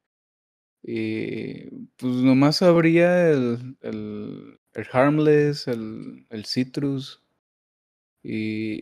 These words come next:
y ya, güey, nomás me ponía a pendejear hasta, hasta cierto punto que, pues, topé lo que era la escena de SoundCloud. Todo lo que eran los productores como Misogi, Grayera, Android Architect. Que en realidad, pues, son las bases de por qué empecé a hacer beats, ¿no?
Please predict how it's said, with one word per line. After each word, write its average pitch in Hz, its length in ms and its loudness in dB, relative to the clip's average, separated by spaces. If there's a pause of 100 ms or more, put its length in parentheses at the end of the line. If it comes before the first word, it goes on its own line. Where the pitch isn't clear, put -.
y 110 100 -2
ya, 117 140 4
güey, 156 160 4
nomás 131 180 2
me 143 60 0
ponía 120 260 0
a 117 60 -16
pendejear 131 480 0
hasta, 135 220 -6 (440)
hasta 110 160 -16
cierto 113 260 -8
punto 127 440 -4
que, 98 760 -8 (240)
pues, - 140 -20
topé 107 280 -6
lo 113 300 -2
que 107 140 -6
era 117 180 -2
la 113 100 -2
escena 110 340 -4
de 104 60 -4
SoundCloud. 123 540 -4 (600)
Todo 110 120 -6
lo 110 100 -2
que 104 100 -6
eran 104 100 -2
los 117 120 -4
productores 107 480 -6
como 101 340 -8
Misogi, 110 680 -4
Grayera, 98 640 -4
Android 104 340 -6
Architect. - 680 -10 (720)
Que 113 100 -6
en 107 60 -4
realidad, 101 340 -2
pues, 107 140 -8
son 113 200 0
las 117 240 2
bases 117 320 2
de 120 80 -2
por 104 220 -6
qué - 80 -8
empecé 110 300 -4
a - 20 -6
hacer 110 380 -4
beats, 110 360 -2
¿no? 135 220 -4